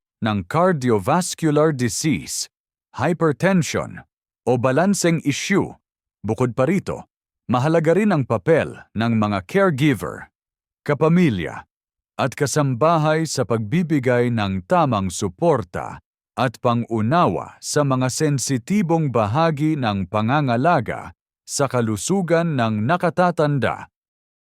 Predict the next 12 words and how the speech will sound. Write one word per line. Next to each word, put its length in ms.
Kung 240
sa 160
tingin 320
mo 320
ay 240
makatutulong 880
ang 160
impormasyon 960
sa 160
video 400
na 80
ito 400